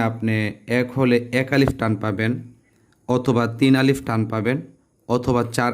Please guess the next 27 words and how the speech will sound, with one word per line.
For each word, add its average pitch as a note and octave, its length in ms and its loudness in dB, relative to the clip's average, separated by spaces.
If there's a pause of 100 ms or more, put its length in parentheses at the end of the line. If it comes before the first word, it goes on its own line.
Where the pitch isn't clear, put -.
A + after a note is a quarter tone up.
আলিফ A#2 260 2
টান G#2+ 120 0 (100)
পাবেন। F#2+ 260 -6 (600)
এর E3 80 2 (140)
বাহিরে C#3 380 2 (120)
কোনো B2+ 180 0 (140)
টান B2 160 0 (120)
আপনি A2+ 320 -4 (160)
পবিত্র A2 300 -4 (140)
কোরআনে A2 400 -2 (120)
পাবেন G2+ 280 0 (100)
না। A#2 80 2 (1160)
এই G3 320 6 (1000)
তিন G3 160 4 (140)
প্রকার A3+ 340 2
টানের F3 400 2
মধ্যে A#2+ 340 0 (300)
সবচাইতে G#3+ 540 0 (120)
বেশি D3+ 200 2
মনে D3 240 6
করেন C#3+ 200 2
যে C3+ 60 2 (120)
সেভেন্টি D3 400 2
পার্সেন্ট, A2+ 500 -4 (320)
কত A#2+ 240 -6
পার্সেন্ট C#3+ 300 -2
বলেন? C#3 200 4